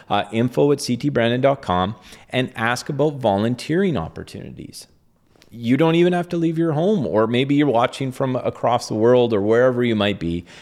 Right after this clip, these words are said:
There's opportunity to help with the online campus. If you're here in person in our community, join a small group. We've also got some online small groups. Make sure to contact me at info at C T brandon dot com, and I'd love to have the conversation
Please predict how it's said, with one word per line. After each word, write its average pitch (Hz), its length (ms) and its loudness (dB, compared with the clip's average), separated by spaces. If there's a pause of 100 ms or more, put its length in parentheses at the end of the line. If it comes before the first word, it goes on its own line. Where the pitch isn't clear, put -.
(120)
There's 104 220 2
opportunity 92 640 -2
to 80 80 -4
help 78 340 -12 (140)
with 87 180 -6
the 85 100 -6
online 80 380 -6
campus. - 500 -14 (380)
If - 180 -4
you're 143 120 4
here 160 260 4
in 139 100 2
person 131 460 0
in 110 100 2
our 120 120 0
community, 123 420 -2
join 104 340 0
a 117 60 -2
small 110 360 0
group. 110 320 0
We've 117 260 0
also 120 260 2
got 117 220 2
some 127 260 -4
online 113 540 0
small 87 340 -4
groups. 85 400 -8 (320)
Make 113 220 2
sure 120 180 -2
to 113 80 -2
contact 92 580 -4
me 87 200 -6
at - 100 -18
info 98 320 -6
at 98 80 -4
C 92 160 -8
T 85 160 -8
brandon 82 340 -4
dot 78 220 -8
com, 78 300 -8
and 82 80 -6
I'd 85 160 -6
love 92 260 -4
to 87 80 -8
have 85 160 -6
the 90 80 -6
conversation - 880 -10